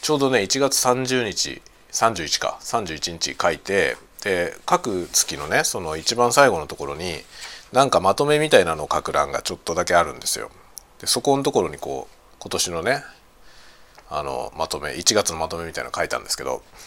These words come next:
あの、同じページでね、その、五年分が一気に閲覧できるっていう、そういうタイプのこの、えー、日記帳なんですけど、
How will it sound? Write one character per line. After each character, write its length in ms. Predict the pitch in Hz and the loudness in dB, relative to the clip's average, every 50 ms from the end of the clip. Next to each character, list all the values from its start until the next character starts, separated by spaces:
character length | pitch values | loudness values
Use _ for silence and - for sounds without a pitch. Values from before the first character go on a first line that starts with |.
| - - - - - - - _ - | -20 -20 -20 -20 -20 -20 -20 _ -14
あ 120 | - 73 71 | -12 -10 -10
の、 340 | 69 67 65 64 58 - - - - - - - - _ _ _ _ _ _ - - | -8 -8 -8 -8 -8 -10 -12 -18 -20 -20 -20 -20 -20 _ _ _ _ _ _ -10 -6
同 220 | - 127 165 180 | 2 4 6 6
じ 360 | 165 165 165 160 160 151 90 - - | 6 6 6 4 4 2 -2 -2 2
ペ 140 | 156 156 151 | 2 4 4
ー 20 | |
ジ 140 | 147 143 139 | 4 2 2
で 80 | 135 | 0
ね、 140 | 131 127 - - - - _ _ - - - - - - | 0 -2 -6 -10 -18 -20 _ _ -20 -20 -20 -16 -10 -8
そ 180 | - - 107 | -6 -4 -2
の、 320 | 95 90 85 85 82 - - - _ - - | -2 -2 -2 -2 -4 -6 -12 -18 _ -14 -4
五 120 | 110 117 123 | 0 2 4
年 180 | 147 156 151 | 4 4 4
分 180 | 143 151 147 143 | 4 4 6 8
が 120 | 135 127 | 10 8
一 160 | 123 123 127 - | 8 8 4 0
気 180 | - - 85 | -2 -4 -4
に 140 | 76 69 - - | -2 -6 -8 -8
閲 200 | 78 - - 85 | -6 -4 0 0
覧 120 | 80 76 | 0 0
で 120 | 76 78 - | 0 -4 -6
き 80 | 82 | -6
る 60 | 64 | -8
っ 40 | 64 | -10
て 140 | - - - | -12 -12 -4
い 20 | |
う、 60 | - - | -2 0
そ 140 | - 127 | 2 4
う 60 | 127 123 | 4 2
い 40 | |
う 40 | 120 | 6
タ 120 | - 120 104 | 8 8 6
イ 80 | - | 6
プ 80 | - - | 4 -2
の 100 | - - | -8 -10
こ 120 | - - | -10 -10
の、 180 | - - - - - - - - - - - - - - | -12 -12 -14 -16 -18 -18 -18 -18 -18 -18 -20 -20 -16 -12
え 220 | - - - - - | -10 -10 -10 -10 -10
ー、 60 | 76 | -12
日 80 | 78 | -6
記 120 | - - - | -4 -4 -2
帳 140 | - 80 73 | -2 -2 -2
な 80 | 71 | -2
ん 60 | 69 | -4
で 80 | - - | -4 -4
す 80 | - - | -6 -6
け 60 | - | -6
ど、 120 | - - | -10 -12